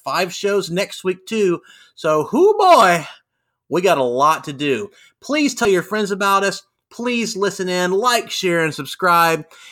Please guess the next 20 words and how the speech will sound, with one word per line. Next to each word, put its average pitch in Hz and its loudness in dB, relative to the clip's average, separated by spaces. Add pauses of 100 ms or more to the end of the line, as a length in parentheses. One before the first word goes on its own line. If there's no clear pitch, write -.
If 156 -4
you 175 -4
have 247 0
anything 208 -4
that 180 -6
you 151 -6
want 180 -4
us 180 -8
to - -20
talk 185 -2
about, 180 -2
'cause 139 -12
we're 156 -6
gonna 147 -2
be 135 -4
starting 131 -4
roundtables 143 -4
very, 131 0
very 127 -2
soon, 294 -2